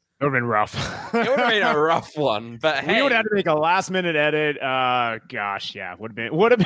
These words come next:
Speaker 1: been brutal for the show. <laughs>
Speaker 2: Absolutely, absolutely. But yeah, just the energy that he brought coming in, the energy that he brought in that fullback role. And it's something that, look, I, I believe he's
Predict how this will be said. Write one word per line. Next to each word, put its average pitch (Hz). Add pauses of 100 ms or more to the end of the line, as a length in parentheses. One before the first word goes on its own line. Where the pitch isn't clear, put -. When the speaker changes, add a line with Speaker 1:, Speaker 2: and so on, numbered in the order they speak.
Speaker 1:
been 196
brutal 98
for -
the 104
show. 101 (560)
<laughs> -
Speaker 2:
Absolutely, 113
absolutely. 113
But 120
yeah, 131
just 156 (300)
the 156
energy 175
that 147
he 143
brought 117 (1000)
coming 123
in, 107
the 110
energy 139
that 117 (880)
he 123
brought 143
in 139
that 143
fullback 135
role. 135
And 139
it's 156
something 175
that, 143
look, 131
I, 123
I 120
believe 135
he's 131